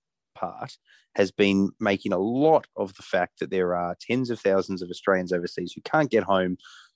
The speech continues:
using her power as Shadow Home Affairs in the opposition to demand and push for repatriation flights and more effort. Now, that all of a sudden, and, and good on her for that,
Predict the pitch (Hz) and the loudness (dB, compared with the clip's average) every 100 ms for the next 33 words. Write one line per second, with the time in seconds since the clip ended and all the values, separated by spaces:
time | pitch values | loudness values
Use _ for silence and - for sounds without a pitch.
0 | - - 113 160 147 143 104 - 143 151 | -14 -2 4 4 6 4 2 4 4 4
1 | 110 107 107 98 87 - 104 101 101 98 | 2 2 2 -2 -8 -8 -6 -6 -6 -10
2 | 92 95 90 87 - _ _ _ - 123 | -10 -6 -4 -6 -10 _ _ _ 2 6
3 | 135 120 107 101 95 - 98 92 - 90 | 8 6 4 2 -4 -4 -4 -4 -4 -4
4 | 92 95 95 104 107 98 92 - - 98 | 0 2 4 4 4 0 -4 -6 -4 -4
5 | - - _ - _ - 95 95 - 107 | -4 -14 _ -20 _ -4 -2 -2 -2 -2
6 | - 98 92 95 - 87 - - 87 87 | -2 -2 0 -2 -4 -10 -10 -2 0 0
7 | - 95 87 82 82 - - - 92 92 | -2 -8 -6 -4 -4 -4 -8 -6 0 2
8 | 90 - _ _ _ - 98 123 170 - | 2 0 _ _ _ -10 0 2 2 0
9 | 127 113 101 - 113 104 92 117 113 120 | 0 0 -4 -2 0 0 -2 -6 -4 -4
10 | 113 127 107 101 90 - _ _ - 92 | 0 2 2 0 -8 -14 _ _ -12 -10
11 | - - - | -10 -12 -14